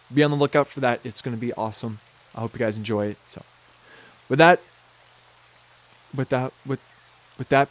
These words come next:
with that being it, that, well, yeah, with that being it, I'm gonna let you guys go. Enjoy the rest of your day. Don't work too hard. And remember, stay frosty, stay foxy,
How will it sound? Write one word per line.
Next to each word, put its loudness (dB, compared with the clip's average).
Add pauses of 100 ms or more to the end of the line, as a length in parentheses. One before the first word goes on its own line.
(120)
with -8
that 2
being 0
it, -2 (240)
that, -4
well, 0
yeah, -4 (100)
with -4
that 6
being 6
it, 2 (360)
I'm -4
gonna 4
let 4
you -2
guys 6
go. 4 (800)
Enjoy 6
the 10
rest 6
of -6
your 4
day. 2
Don't 4
work 2
too 2
hard. -2
And -4
remember, 4 (500)
stay 8
frosty, 0 (220)
stay 6
foxy, 0